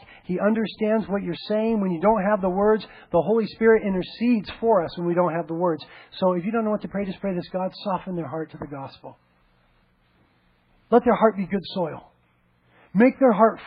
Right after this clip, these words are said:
fertile ground to receive your love." Take the next week and pray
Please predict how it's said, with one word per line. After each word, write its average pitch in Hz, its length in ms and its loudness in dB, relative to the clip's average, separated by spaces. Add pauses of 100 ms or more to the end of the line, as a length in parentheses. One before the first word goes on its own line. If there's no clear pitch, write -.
(140)
fertile 240 320 4
ground 170 460 0 (240)
to 190 120 -6
receive 185 420 -4
your 185 120 -2
love." 165 300 -4 (680)
Take 247 400 0
the 214 100 0
next 185 540 -2
week 160 400 -4 (440)
and 151 240 -12
pray 165 680 -2